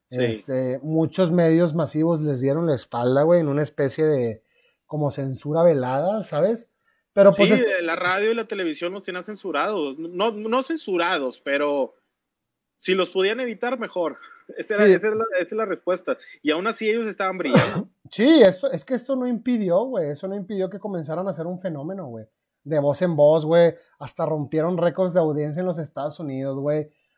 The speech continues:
Speaker 2: A pesar de que los medios nunca hicieron eco de esto, güey. O sea, los medios no decían que estaban rompiendo récords, güey, ni nada, güey.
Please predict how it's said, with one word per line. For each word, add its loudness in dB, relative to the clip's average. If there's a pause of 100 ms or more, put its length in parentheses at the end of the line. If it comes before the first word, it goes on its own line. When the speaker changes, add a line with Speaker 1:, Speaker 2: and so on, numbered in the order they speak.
(140)
Speaker 2:
A -6
pesar 0
de 6
que 2
los 8
medios 2
nunca 0 (340)
hicieron -2
eco -2
de 2
esto, -6
güey. -12
O -20
sea, -2
los -2
medios 0
no -4
decían 0
que -10
estaban -6
rompiendo -6
récords, -8
güey, -12
ni -12
nada, -8
güey. -12